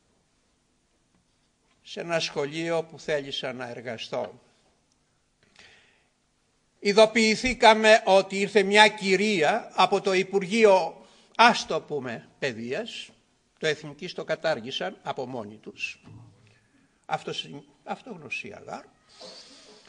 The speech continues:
για να μιλήσει για τα ναρκωτικά. Και όλα τα παιδιά πρέπει να κατεβούν, λέει, στο αμφιθέατρο,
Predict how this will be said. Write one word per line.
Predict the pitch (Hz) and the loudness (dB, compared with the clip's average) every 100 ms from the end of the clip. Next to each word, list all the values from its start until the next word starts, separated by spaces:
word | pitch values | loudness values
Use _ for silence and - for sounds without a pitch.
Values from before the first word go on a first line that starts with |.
| - _ _ _ _ _ | -20 _ _ _ _ _
για | - 170 277 | -2 6 8
να | 262 | 8
μιλήσει | 240 247 254 311 269 | 6 2 0 -2 -4
για | 294 262 | -4 -4
τα | 247 254 | -2 -4
ναρκωτικά. | 233 220 214 190 175 - 151 - - - _ _ _ _ _ _ _ _ _ _ _ _ _ _ _ _ _ | -2 -4 -4 -6 -6 -2 -2 -2 -16 -20 _ _ _ _ _ _ _ _ _ _ _ _ _ _ _ _ _
Και | - 233 277 294 | 6 10 12 10
όλα | 277 220 | 10 8
τα | 208 175 | 6 2
παιδιά | 185 185 254 | 2 0 -2
πρέπει | 240 240 | 0 -2
να | 226 202 | -2 -2
κατεβούν, | 180 185 202 214 | 0 -2 -4 -2
λέει, | 202 | 0
στο | 196 202 | 0 4
αμφιθέατρο, | 175 160 175 160 226 226 160 123 - 139 196 - | 2 2 -8 0 6 8 8 4 -2 -8 -8 -12